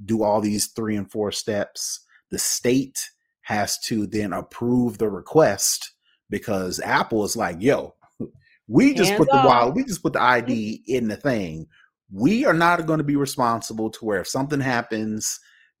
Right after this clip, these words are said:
Speaker 1: we are in the middle. We are not in the
Speaker 2: Right.
Speaker 1: middle. We are just the, the, the mechanism for which users and the state can work together via these I Ds," right? So
Speaker 2: Right.
Speaker 1: each state, like you mentioned, is different.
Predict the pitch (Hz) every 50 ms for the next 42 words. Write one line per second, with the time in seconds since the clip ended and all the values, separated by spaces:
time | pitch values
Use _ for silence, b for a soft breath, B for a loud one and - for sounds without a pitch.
0 | - 110 101 110 123 135 135 123 113 98 117 107 107 110 110 92 78 73 71 76
1 | 95 127 151 156 131 123 127 135 143 147 147 151 143 135 123 117 123 117 107 98
2 | 104 123 143 110 101 110 101 - 95 104 113 120 117 - - - 101 107 104 101
3 | 98 95 90 - _ _ _ _ _ _ _ 101 101 98 95 92 90 92 90 98
4 | 110 139 147 147 - 143 113 113 110 98 - - 98 98 95 - _ - 107 95
5 | 90 90 110 113 - - - - - - - - _ _ _ _ _ _ _ _
6 | _ _ _ _ - 98 110 131 156 151 131 139 139 139 139 139 139 139 139 -
7 | - - - - - 113 117 117 113 110 110 - - 131 110 95 95 - - -
8 | - - _ _ _ _ _ _ _ _ _ - - - 113 104 104 113 113 -
9 | - - 107 98 110 104 98 95 95 87 85 98 98 95 92 90 85 92 92 85
10 | 90 85 85 85 - 85 82 76 67 - - - - 87 90 90 90 - - -
11 | - - - 120 104 95 90 - - 104 123 139 - - - - 208 190 139 104
12 | 107 - _ _ - 90 85 87 - - 113 120 139 131 117 - - 98 92 95
13 | 90 87 95 95 87 87 95 139 135 135 - 92 82 85 82 - -